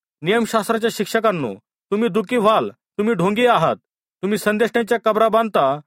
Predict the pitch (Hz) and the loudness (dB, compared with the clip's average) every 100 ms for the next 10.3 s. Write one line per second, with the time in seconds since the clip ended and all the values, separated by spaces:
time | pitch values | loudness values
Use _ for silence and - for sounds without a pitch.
0 | _ _ - 160 190 185 202 220 233 202 | _ _ -4 -2 0 0 2 2 0 -2
1 | 208 233 220 226 190 220 214 175 214 226 | -2 0 0 0 0 0 0 0 0 0
2 | 139 156 _ _ 202 214 233 220 196 190 | 0 -4 _ _ -2 0 0 0 2 2
3 | - 160 143 110 87 _ _ 151 208 180 | 0 0 0 -2 -6 _ _ -2 0 0
4 | 233 233 233 214 170 156 160 _ _ 214 | 0 2 0 2 2 0 -4 _ _ 0
5 | 247 247 240 233 214 233 226 220 214 220 | 2 2 2 2 2 2 2 2 2 2
6 | 220 220 220 214 208 214 156 202 214 214 | 2 0 0 2 2 2 0 -2 2 0
7 | 196 - 156 160 - _ 190 175 208 214 | 0 0 0 0 -6 _ -4 -2 0 0
8 | 214 220 208 214 208 202 185 170 _ _ | 0 0 0 0 0 2 0 0 _ _
9 | - 196 190 160 175 196 185 160 170 160 | -4 -2 0 0 2 0 0 0 0 -2
10 | 131 117 92 | -4 -6 -8